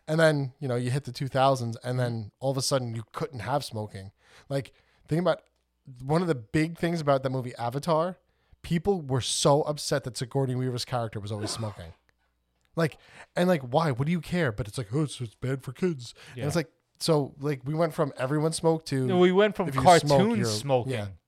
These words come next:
Speaker 2: to now adults can't smoke on screen.
Speaker 1: Yeah. So, anyway.
Speaker 2: Anyway. All right, let's, let's hit some, uh, some more, um, categories. What's your best scene?
Speaker 1: So I had two.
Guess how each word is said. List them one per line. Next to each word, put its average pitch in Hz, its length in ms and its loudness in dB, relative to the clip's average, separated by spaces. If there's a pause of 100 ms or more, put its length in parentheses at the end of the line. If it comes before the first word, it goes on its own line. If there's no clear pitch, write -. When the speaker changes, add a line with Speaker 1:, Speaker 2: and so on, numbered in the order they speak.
(420)
Speaker 2:
to 143 280 -2 (180)
now 127 480 0 (240)
adults 143 440 0
can't 131 260 -6
smoke 127 340 -6
on 110 160 -8
screen. 110 260 -10
Speaker 1:
Yeah. 117 100 -12 (580)
So, 113 220 -8 (160)
anyway. 127 160 -2
Speaker 2:
Anyway. 101 420 -6 (460)
All 160 60 6
right, 156 220 6
let's, 196 240 0 (140)
let's 196 220 2
hit 175 180 0
some, 151 240 -4
uh, 135 400 2
some 139 220 -6
more, 131 320 0 (260)
um, 110 520 -4 (180)
categories. 110 800 -6
What's 165 160 -4
your 185 80 -4
best 151 280 2
scene? 104 360 -12 (1300)
Speaker 1:
So - 160 -2
I 180 80 4
had 214 120 0
two. 165 320 0